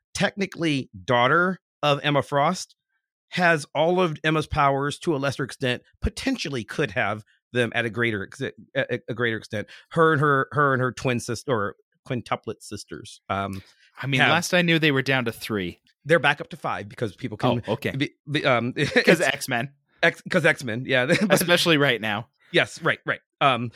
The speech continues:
Speaker 1: which is r-, very good run right now. We don't need to go into it, but, uh, but yeah, there are five quintuplets that are part of, um, that are, that were part of the, um, the five in one. So, s-, uh, my, my character from the Morrison run is Celeste Cuckoo.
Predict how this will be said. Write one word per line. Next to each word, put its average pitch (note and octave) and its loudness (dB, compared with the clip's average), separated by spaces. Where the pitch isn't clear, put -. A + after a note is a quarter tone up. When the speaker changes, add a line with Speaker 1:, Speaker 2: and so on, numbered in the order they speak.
Speaker 1:
which F3+ -4
is G3 -10
r-, G3+ 4
very G3+ 4
good F3 -4
run D3 2
right C3+ 0
now. B2+ 0
We C3+ 0
don't C3 0
need B2+ 0
to A2+ -8
go A#2+ 2
into A2 -2
it, F2 -4
but, C3 -2
uh, G#2+ 0
but A2+ -6
yeah, C3 0
there B2+ 2
are B2+ 4
five D3+ 2
quintuplets B2+ -4
that A2+ -4
are A2 0
part A2+ -2
of, G#2 -4
um, F#2+ -6
that A#2 2
are, A#2 2
that A#2 0
were A2 0
part B2 0
of G#2+ -4
the, G2 -2
um, G2+ -2
the G#2 -6
five A2+ -2
in G#2+ -4
one. E2 -10
So, - -4
s-, - -8
uh, A#2+ 2
my, A#2+ 0
my A#2+ -2
character E3+ 0
from D#3+ 0
the C3+ 2
Morrison E3+ 2
run D#3 2
is A#2+ -6
Celeste C3+ -4
Cuckoo. G#3+ -2